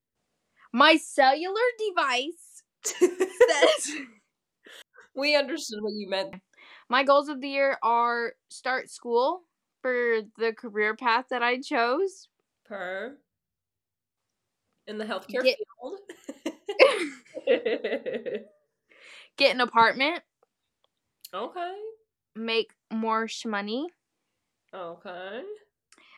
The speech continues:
Speaker 1: And then explore new places, whether that's, like, little trips to something, like, an hour or two away or just places around here that I haven't been.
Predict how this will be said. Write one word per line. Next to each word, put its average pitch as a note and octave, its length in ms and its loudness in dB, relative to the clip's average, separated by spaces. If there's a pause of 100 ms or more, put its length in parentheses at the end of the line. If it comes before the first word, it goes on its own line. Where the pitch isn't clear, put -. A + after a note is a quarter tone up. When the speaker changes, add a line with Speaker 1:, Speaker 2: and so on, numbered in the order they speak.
Speaker 1:
And B3 160 0
then B3 160 2
explore A#3 520 0
new A3+ 140 -2
places, G3 520 -6
whether A3+ 300 6
that's, A#3 260 2
like, A3 200 -2
little G#3 260 0
trips A3 340 -6
to G#3+ 100 -10
something, G#3 380 -8
like, G3+ 200 -6
an F#3+ 100 -6
hour F#3+ 240 2
or G3 80 -2
two G3 220 -4
away F#3 520 -2
or F3 600 0
just - 200 -16
places F#3+ 400 -4
around E3+ 300 -2
here F#3 180 -8
that F3 120 -4
I E3+ 40 -4
haven't E3+ 260 -14
been. E3+ 260 -4